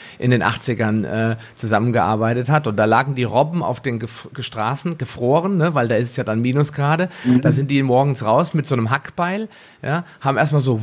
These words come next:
Speaker 1: wupp ein Stück von der Robbe abgeschlagen, sind dann mit ins Haus und dann haben angefangen, der Kamin zu, zu rauchen, da haben die sich
Speaker 2: Ja.
Speaker 1: mal eine Robbensuppe gekocht, ja.
Speaker 2: Ja, okay.
Speaker 1: Das war da völlig
Speaker 2: Ja.
Speaker 1: normal, ja. Da wurde nicht desinfiziert, gereinigt und puschiert und gemacht und getan. Die haben einfach
Speaker 2: Ja.
Speaker 1: das gegessen, was ihnen dann die Natur zur Verfügung gestellt hat, ne.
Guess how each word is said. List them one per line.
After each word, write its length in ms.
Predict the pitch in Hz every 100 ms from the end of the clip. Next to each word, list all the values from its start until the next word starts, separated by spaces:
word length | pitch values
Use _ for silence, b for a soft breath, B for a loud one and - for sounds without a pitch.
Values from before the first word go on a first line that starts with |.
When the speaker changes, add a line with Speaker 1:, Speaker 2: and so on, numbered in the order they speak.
| 107
Speaker 1:
wupp 220 | 170 160
ein 100 | 127
Stück 240 | - 160 151
von 180 | 147
der 420 | 135 123 120 67 120
Robbe 320 | 120 147 151
abgeschlagen, 640 | 151 - 156 170 175 180
sind 100 | 160
dann 100 | 156
mit 120 | 147
ins 120 | 120 117
Haus 300 | 113 175 170
und 80 |
dann 140 | 143 139
haben 160 | 139
angefangen, 380 | - 135 123 127
der 80 | 113
Kamin 280 | 123 123 143
zu, 300 | 175 165 131
zu 180 | 147 165
rauchen, 460 | 151 156 151 185
da 80 | 156
haben 140 | 127
die 60 | 131
sich 140 | 139
Speaker 2:
Ja. 60 | 151
Speaker 1:
mal 120 | 151
eine 120 | 156 135
Robbensuppe 520 | 175 156 117 104 98
gekocht, 420 | 98 104 90 -
ja. 220 | 101 143 -
Speaker 2:
Ja, 140 | 117
okay. 260 | 117 143 131
Speaker 1:
Das 220 | 127 -
war 160 | 107 120
da 120 | 151
völlig 340 | - 156 160 135
Speaker 2:
Ja. 40 |
Speaker 1:
normal, 460 | 143 139 170 - 107
ja. 140 | 117
Da 120 | 131
wurde 200 | 139 139
nicht 180 | 127 120
desinfiziert, 640 | 139 127 117 117 - 151 147
gereinigt 600 | 113 92 113 151 151 98
und 200 | 117 -
puschiert 480 | 131 - 131 147 123
und 100 | 110
gemacht 320 | 117 131 127
und 60 |
getan. 300 | 113 113 139
Die 120 | 156 143
haben 120 | -
einfach 280 | 170 185 156
Speaker 2:
Ja. 120 | 165
Speaker 1:
das 120 | -
gegessen, 360 | 147 165 156 165
was 140 | 147
ihnen 140 | 160
dann 280 | 160 151 151
die 40 | 147
Natur 240 | 147 156
zur 120 | 156
Verfügung 360 | 143 147 160 101
gestellt 380 | 87 - 95 101
hat, 200 | 98 -
ne. 140 | 113